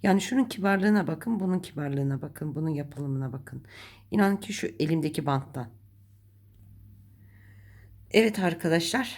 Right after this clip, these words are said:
oldukça zorlanarak çektiğim bir video olsa da yapımını anlattım elimden geldiğince. İnşallah da anlatabildiğim anlaşılır bir anlatım olmuştur. Çok güzel, zarif bir model oldu.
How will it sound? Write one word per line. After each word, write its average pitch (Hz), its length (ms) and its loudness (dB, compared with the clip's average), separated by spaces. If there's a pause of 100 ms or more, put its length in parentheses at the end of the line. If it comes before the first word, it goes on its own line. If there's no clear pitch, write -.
(260)
oldukça 190 440 0
zorlanarak 165 680 4
çektiğim 165 420 -2
bir 165 180 -4
video 170 280 2
olsa 170 260 0
da 208 240 0 (320)
yapımını 214 540 4
anlattım 165 600 0
elimden 135 480 2
geldiğince. 135 640 0
İnşallah 143 600 -2
da 226 240 0 (440)
anlatabildiğim 160 880 2
anlaşılır 151 640 0
bir 139 120 0
anlatım 131 480 0
olmuştur. 135 440 -2
Çok - 280 -8
güzel, 147 240 0
zarif 147 380 -2
bir 135 100 -2
model 123 380 2
oldu. 123 460 -2